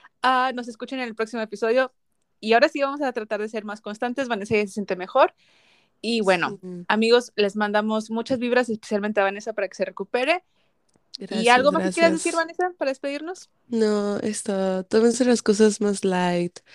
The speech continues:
Speaker 2: sean estoicos, pra-, practiquen el estoicismo, no sé cómo se diga eso en español, perdón, no sé cómo se diga,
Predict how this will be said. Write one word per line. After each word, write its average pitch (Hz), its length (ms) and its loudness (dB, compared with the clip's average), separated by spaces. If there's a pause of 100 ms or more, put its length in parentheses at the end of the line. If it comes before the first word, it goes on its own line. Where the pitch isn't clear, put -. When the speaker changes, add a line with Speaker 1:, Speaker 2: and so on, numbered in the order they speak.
(520)
Speaker 2:
sean 196 360 2
estoicos, 185 800 0 (580)
pra-, 196 360 4 (240)
practiquen 196 640 -2
el 196 300 -4 (180)
estoicismo, 180 2250 -8
no 202 120 -2
sé 196 140 -4
cómo 214 180 -4
se 208 140 -6
diga 190 160 -2
eso 190 240 -6
en 190 60 -4
español, 175 460 -4
perdón, 165 440 -6 (460)
no 180 100 -6
sé - 200 -10
cómo - 180 -6
se - 160 -10
diga, - 400 -10